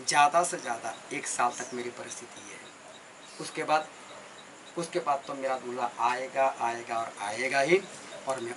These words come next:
उसके साथ हमेशा के लिए आनंद में खो जाऊंगी। और वो जो बाकी के पचास सत्तर जो साल थे, उसी के कारण उसको ये साल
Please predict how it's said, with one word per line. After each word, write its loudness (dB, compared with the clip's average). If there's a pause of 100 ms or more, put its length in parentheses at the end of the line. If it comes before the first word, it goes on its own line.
उसके 0
साथ -4
हमेशा -4
के -8
लिए -4 (100)
आनंद 4
में -8
खो -10
जाऊंगी। -8 (720)
और 4
वो -2
जो 0
बाकी 4
के -2
पचास 2
सत्तर -4
जो -6
साल 4
थे, -2 (720)
उसी 0
के 0
कारण 8
उसको -4
ये 4
साल 6